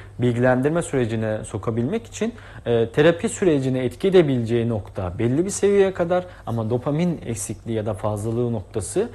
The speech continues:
kişinin artık, e, bu noktada, e, ek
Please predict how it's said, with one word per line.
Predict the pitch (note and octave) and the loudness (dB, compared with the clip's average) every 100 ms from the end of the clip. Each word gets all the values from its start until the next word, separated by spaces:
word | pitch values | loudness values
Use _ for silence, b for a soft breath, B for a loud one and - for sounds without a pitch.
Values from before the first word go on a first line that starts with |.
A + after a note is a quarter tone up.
| B B - | B B -8
kişinin | B2 - A#2+ E3+ | -6 -4 -4 -4
artık, | F3 A#2+ - E3+ - B - | -4 -4 -2 -6 -8 B -2
e, | A#2 A2 A2 | 0 0 0
bu | C#3+ D#3+ D#3 - - - | 0 0 0 -6 -18 -4
noktada, | B2 A#2+ B2 A#2 E3 F3+ B B - | -2 0 -2 0 0 0 B B -4
e, | G#2+ | -2
ek | G#2+ - C#3 | 0 0 -2